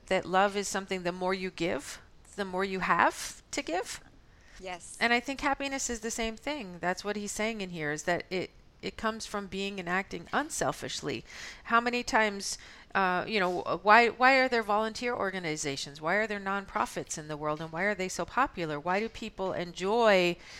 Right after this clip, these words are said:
Speaker 1: going and helping a neighbor? Or, or, you know, you see these all the time in the news, these good news story-, well, you don't see 'em all the <laughs> time in the news. I wish they would say it more. <laughs> There's a lot of the bad news in the news. But you do, you do hear about all the,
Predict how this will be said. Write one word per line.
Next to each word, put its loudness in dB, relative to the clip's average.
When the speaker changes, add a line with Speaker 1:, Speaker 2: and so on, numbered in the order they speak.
Speaker 1:
going 2
and 2
helping 2
a -4
neighbor? 2
Or, 0
or, -2
you -8
know, -6
you -6
see -4
these -2
all 6
the -2
time 2
in -6
the -8
news, -6
these -6
good -2
news -4
story-, -4
well, 2
you 0
don't -2
see -2
'em -4
all 6
the 2
<laughs> 6
time 6
in 0
the 0
news. -2
I 8
wish 0
they -6
would -6
say 0
it -2
more. 0
<laughs> 6
There's 4
a 2
lot 6
of 0
the 4
bad 8
news -4
in -6
the -6
news. -6
But 4
you -2
do, -4
you -6
do -8
hear 2
about 4
all 6
the, -2